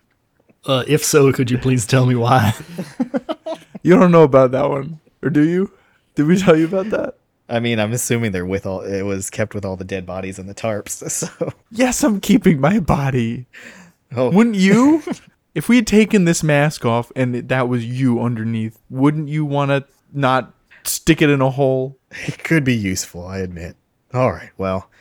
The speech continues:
Speaker 2: I feel very
Speaker 3: I think we
Speaker 2: judged.
Speaker 3: <laughs>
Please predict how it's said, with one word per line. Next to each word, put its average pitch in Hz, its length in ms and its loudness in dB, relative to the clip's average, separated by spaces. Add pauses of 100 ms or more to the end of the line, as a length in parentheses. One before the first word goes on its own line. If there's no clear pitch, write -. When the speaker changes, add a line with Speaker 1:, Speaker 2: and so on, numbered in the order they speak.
Speaker 2:
I 135 60 -10
feel 143 160 -6
very 175 200 2
Speaker 3:
I - 40 2
think 151 80 2
we - 40 -2
Speaker 2:
judged. 131 640 0 (540)
Speaker 3:
<laughs> - 300 -4